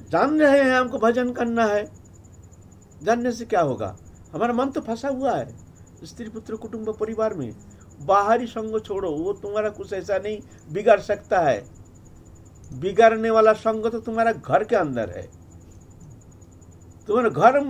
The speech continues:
तुमको बिगाड़ रहा है, लेकिन उनके प्रेम में फंस करके हम ये समझ ही नहीं पा रहे हैं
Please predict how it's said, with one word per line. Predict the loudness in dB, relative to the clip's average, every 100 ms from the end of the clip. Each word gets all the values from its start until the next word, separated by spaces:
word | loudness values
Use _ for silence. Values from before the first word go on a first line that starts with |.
| -8
तुमको | -10 -4 -4
बिगाड़ | -2 0 0
रहा | 0 -6 -8
है, | -12 -20 -20 -20 -20 -20 -20 -12
लेकिन | -4 -2 0
उनके | -2 0 -2 -2
प्रेम | -2 0 -2
में | -6
फंस | -6 -12
करके | -6 -6 -6 -8 -8 -10 -20 -20 -20 -20 -20 -14
हम | -10 -6
ये | -6
समझ | -8 -10 -4 -2 -4
ही | -6 -8 -8 -8
नहीं | -8 -8
पा | -4 -4
रहे | -2 -4 -8
हैं | -8 -10